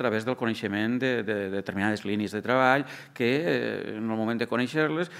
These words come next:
un s'adona que poden entrar en col·laboració els uns als altres amb una certa,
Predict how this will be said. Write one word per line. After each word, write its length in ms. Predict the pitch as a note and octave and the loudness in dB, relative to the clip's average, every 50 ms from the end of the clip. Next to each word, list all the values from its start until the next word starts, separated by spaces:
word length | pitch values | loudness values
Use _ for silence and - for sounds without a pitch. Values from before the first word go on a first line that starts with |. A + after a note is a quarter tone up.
| - - - - - | -14 -14 -10 -4 -4
un 80 | A#2+ A#2+ | -2 2
s'adona 400 | - C#3 C3 C3 C3 B2+ C3 C#3+ | 2 4 4 6 6 6 4 4
que 160 | C#3 D3 A#2+ | 2 2 0
poden 300 | G#2+ A#2 A2+ A2+ A#2 A#2+ | 2 0 0 0 0 -2
entrar 460 | B2+ - B2 A2+ G#2+ G#2 A2 A#2+ C3 C#3+ | -2 0 2 2 4 4 2 2 2 2
en 160 | C3+ B2+ A#2 | 0 0 0
col·laboració 640 | A#2+ A2+ G#2 G2 G2 G2 F#2+ F#2+ - G2 F#2+ G2 F#2+ | 0 2 2 2 2 2 0 -2 -2 -2 -2 -2 -2
els 160 | G2 G2+ G2+ | -4 -4 -6
uns 160 | G2+ G2+ G2+ | -6 -4 -4
als 160 | G2+ G2+ G2+ G2 | -4 -2 -2 -2
altres 320 | G2 F#2 G#2+ G#2+ A#2 B2 | -2 -2 -4 -4 -4 -2
amb 240 | B2+ A2+ A2 G2+ G#2+ | -2 -2 -2 -2 -2
una 80 | G#2 | -4
certa, 400 | G2+ - G#2 F#2+ F2+ - - A2 | -4 -2 -4 -4 -2 -2 0 0